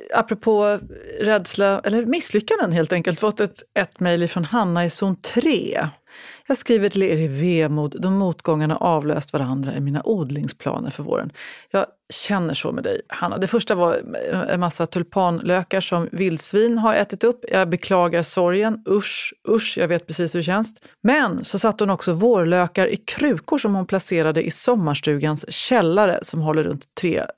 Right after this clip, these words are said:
plusgrader så täckte hon för fönstret så det var mörkt och kallt, tyckte då Hanna. Dock så tittade hon in där häromsisten och såg till sin fasa att flera lökar skjutit ut långa rangliga skott som ledset lagts ner och hänger över krukkanten.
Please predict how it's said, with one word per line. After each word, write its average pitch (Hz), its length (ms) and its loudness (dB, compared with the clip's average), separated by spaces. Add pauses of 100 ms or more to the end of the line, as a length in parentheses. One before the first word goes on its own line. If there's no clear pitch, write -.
(200)
plusgrader - 480 0
så 165 100 -6
täckte 208 260 -2
hon 175 40 -2
för 147 140 0
fönstret 247 500 2
så - 100 0
det 147 40 0
var 143 100 0
mörkt 233 480 2
och 320 140 -6
kallt, - 480 -4 (280)
tyckte - 260 -8
då - 100 -2
Hanna. 160 420 -4 (1080)
Dock 262 360 0
så 220 160 0
tittade 214 320 2
hon 196 100 2
in 233 300 2
där 165 160 4
häromsisten 165 680 0
och - 180 0
såg 156 380 -2
till 156 160 -6
sin 190 220 -2
fasa 233 760 2
att - 200 -6
flera 254 580 2
lökar 165 440 0
skjutit - 480 -4
ut 151 200 -2
långa 196 460 4
rangliga 165 380 2
skott - 360 -6
som - 240 -6
ledset 190 520 -2
lagts - 320 -8
ner 143 160 -4
och - 80 -4
hänger 139 300 -4
över - 120 -4
krukkanten. - 560 -8